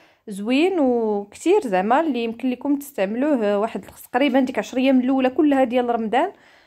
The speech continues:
راه كافي انكم تستعملوا فيها هاد، هاد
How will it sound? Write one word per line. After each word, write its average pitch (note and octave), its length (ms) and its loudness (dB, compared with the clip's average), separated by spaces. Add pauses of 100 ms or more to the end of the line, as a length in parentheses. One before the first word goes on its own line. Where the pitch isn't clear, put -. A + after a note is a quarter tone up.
(220)
راه B3+ 600 2
كافي D4 540 0
انكم B3+ 400 -2
تستعملوا A#3 520 -4
فيها A#3+ 400 0
هاد، G#3 180 -2
هاد G3 600 -2